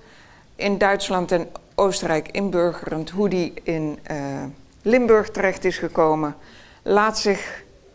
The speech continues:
nog niet helemaal verklaren. Eh, voormalige groeve die volgestort is. Dan, eh, baardgras, een lastig genus. Eh, de aardjes van dit exemplaar,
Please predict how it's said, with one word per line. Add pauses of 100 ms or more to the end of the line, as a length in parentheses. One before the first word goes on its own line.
(600)
nog
niet
helemaal
verklaren. (340)
Eh,
voormalige
groeve
die
volgestort
is. (1400)
Dan,
eh, (140)
baardgras, (200)
een
lastig
genus.
Eh,
de
aardjes
van
dit
exemplaar,